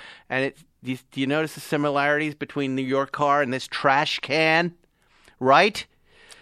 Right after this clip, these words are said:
My wife, of course, did not want to hear this, but I called, uh, I have a guy come by on Saturdays who does the cars at the house, Mario.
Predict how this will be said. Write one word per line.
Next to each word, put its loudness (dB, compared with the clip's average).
My 0
wife, 2
of -14
course, -2
did -4
not 0
want 0
to -2
hear -2
this, -6
but 2
I 2
called, 0
uh, 2
I 0
have 2
a -8
guy 2
come -4
by 0
on -4
Saturdays 0
who -12
does -2
the -8
cars -2
at -10
the -8
house, -6
Mario. -4